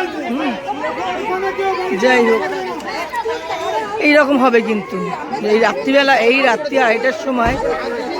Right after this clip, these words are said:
যে কারা এরকম, মানে তিনজন চারজন লোক রয়েছে ভেতরে, তাদের অবস্থাটা ভালো নেই, বুঝতে পারছেন তো? এই দেখুন না, এই দাঁড়িয়ে আছে লাল জামা পরা, এই হচ্ছে গাড়ির ড্রাইভার। এই যে আমরা এই আঁকছিলাম, তার মাঝখান দিয়ে ঢুকে গেছে,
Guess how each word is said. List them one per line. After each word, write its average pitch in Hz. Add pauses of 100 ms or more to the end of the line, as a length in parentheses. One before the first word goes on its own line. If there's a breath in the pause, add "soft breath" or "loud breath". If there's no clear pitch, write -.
(140)
যে 240
কারা 233 (100)
এরকম, 254
মানে 254
তিনজন 262 (140)
চারজন 285 (120)
লোক 262
রয়েছে 247
ভেতরে, 226 (380)
তাদের 254
অবস্থাটা 269
ভালো 277
নেই, 226
বুঝতে 208
পারছেন 339 (120)
তো? - (240)
এই 233
দেখুন 254
না, 302
এই 262
দাঁড়িয়ে 247
আছে 254
লাল 233
জামা 240
পরা, 262 (580)
এই 226
হচ্ছে 240 (280)
গাড়ির 220 (500)
ড্রাইভার। 202 (840)
এই 226
যে 233
আমরা 226
এই 233 (220)
আঁকছিলাম, 269
তার 240
মাঝখান 277
দিয়ে -
ঢুকে 233
গেছে, 208